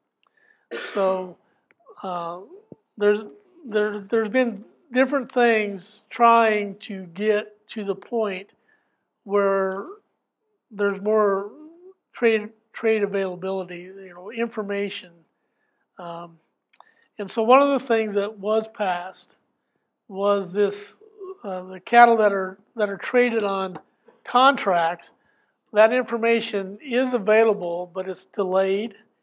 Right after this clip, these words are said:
and it's very convoluted when you look at it. If you look at the, at the trade on the U S D A marketing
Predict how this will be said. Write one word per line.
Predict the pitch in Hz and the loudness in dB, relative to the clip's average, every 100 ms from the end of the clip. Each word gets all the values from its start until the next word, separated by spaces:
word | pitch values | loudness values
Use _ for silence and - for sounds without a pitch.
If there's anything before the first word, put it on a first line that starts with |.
| _ 196 | _ -12
and | 190 | -10
it's | 185 214 | -10 -4
very | 202 226 220 | 0 2 2
convoluted | 220 208 190 190 208 185 170 | 0 -2 -2 -2 -2 -4 -8
when | 180 | -10
you | 185 | -8
look | 180 208 208 | -4 -4 -2
at | 190 185 | -2 -2
it. | 180 | -8
If | 175 | -10
you | 196 | -8
look | 196 202 | -6 -6
at | 202 | -6
the, | 190 170 - _ _ _ _ _ _ - | -8 -10 -10 _ _ _ _ _ _ -8
at | 185 | -8
the | 196 | -8
trade | - 233 220 208 190 170 190 _ _ _ _ _ | -8 -2 2 2 -2 -8 -18 _ _ _ _ _
on | - 190 185 | -6 -4 -4
the | 180 | -10
U | 180 214 | -4 2
S | 208 | 2
D | 208 202 196 | 2 -2 0
A | 196 | 0
marketing | 190 202 202 185 | 0 -2 -2 -10